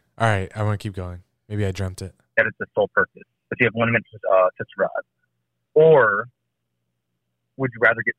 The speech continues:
Speaker 2: fucked in the ass by Magic Johnson? Now, personally, I would rather choose the former.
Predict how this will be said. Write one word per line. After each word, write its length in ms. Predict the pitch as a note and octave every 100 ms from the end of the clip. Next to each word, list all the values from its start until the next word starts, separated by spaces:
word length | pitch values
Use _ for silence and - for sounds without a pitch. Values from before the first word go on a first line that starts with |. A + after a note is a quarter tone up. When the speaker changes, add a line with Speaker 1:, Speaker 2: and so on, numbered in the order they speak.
| -
Speaker 2:
fucked 200 | B2+ -
in 80 | A2+
the 100 | G#2+
ass 180 | G#2 G#2+
by 80 | G#2 G2
Magic 300 | G2 G2+ _ G2
Johnson? 160 | F2+ _ _ _ _ -
Now, 360 | C#3+ C3 B2 - _ _ _ _ _ -
personally, 440 | C#3+ - C3 B2+ A2
I 60 | A#2
would 120 | A#2+
rather 300 | A2+ A2 A2+ - -
choose 180 | A#2 G#2+ _
the 240 | G#2+ G2 G2 _ _ _ _ _ -
former. 460 | G#2+ G#2+ G#2 G#2+